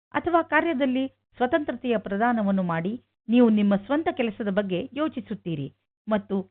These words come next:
ಇದು ಚೆನ್ನಾಗಿರುವ ಯೋಚನೆಯಾಗಿದೆ. ಮೀನರಾಶಿ, ಫೈನಾನ್ಸ್. ಇಂದು ನೀವು ಜಮೀನನ್ನು ಖರೀದಿಸಲು ಹಣ ಜೋಡಿಸುವುದು ಕಷ್ಟವೇನಾಗುವುದಿಲ್ಲ,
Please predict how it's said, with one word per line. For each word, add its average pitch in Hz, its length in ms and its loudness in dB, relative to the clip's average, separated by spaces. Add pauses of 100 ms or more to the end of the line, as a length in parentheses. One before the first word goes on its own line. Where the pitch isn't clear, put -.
(100)
ಇದು 220 200 0
ಚೆನ್ನಾಗಿರುವ 214 640 0
ಯೋಚನೆಯಾಗಿದೆ. 247 760 -2 (480)
ಮೀನರಾಶಿ, 208 680 4 (400)
ಫೈನಾನ್ಸ್. 151 440 2 (340)
ಇಂದು 320 240 4
ನೀವು 330 280 0
ಜಮೀನನ್ನು 277 560 4
ಖರೀದಿಸಲು 226 600 2 (400)
ಹಣ 262 180 4
ಜೋಡಿಸುವುದು 226 680 4
ಕಷ್ಟವೇನಾಗುವುದಿಲ್ಲ, 240 1000 2